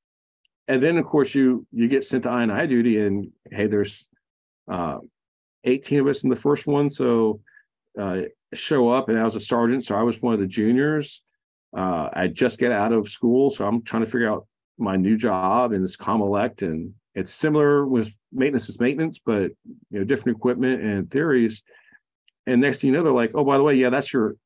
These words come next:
your job, but here are your collateral duties."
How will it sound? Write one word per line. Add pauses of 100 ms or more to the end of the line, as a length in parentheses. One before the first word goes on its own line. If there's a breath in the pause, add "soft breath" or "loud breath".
(440)
your
job, (960)
but
here
are
your
collateral
duties."